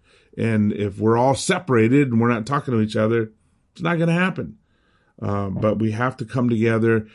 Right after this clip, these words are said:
It's one of the things that honestly drew me to our church here was, uh,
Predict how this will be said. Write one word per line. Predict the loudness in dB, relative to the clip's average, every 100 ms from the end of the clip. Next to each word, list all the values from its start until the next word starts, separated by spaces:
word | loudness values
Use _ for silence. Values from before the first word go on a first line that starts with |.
| _
It's | -8 0
one | 2 4
of |
the | 2
things | 2 2 2 2
that | 0 0
honestly | 0 0 0 0
drew | 0 2 4 6 6
me | 4 4
to | 0 -2
our | 0 -2
church | -2 -6 -6 -8
here | -4 -4 -6 -14 _ _ _ _
was, | 2 2 2 -2 -14 -20 _ _ _ -4
uh, | 0 0 0